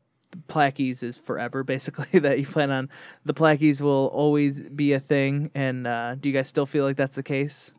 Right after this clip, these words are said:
That you will, it's, it, inevitably, con-, uh, until you're old and gray, continue to, <laughs> like, make Placky songs together?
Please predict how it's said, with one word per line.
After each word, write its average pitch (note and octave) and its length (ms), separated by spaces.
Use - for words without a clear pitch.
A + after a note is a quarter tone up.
That A#2+ 280
you D#3 200
will, C#3+ 200
it's, C#3 340
it, - 220
inevitably, D3+ 680
con-, D3 240
uh, D#3 120
until D3 340
you're C3+ 220
old D#3 340
and D3 160
gray, C3 420
continue C3+ 420
to, C#3 280
<laughs> - 40
like, C3+ 140
make C3+ 240
Placky A#2+ 400
songs A2+ 380
together? A#2+ 400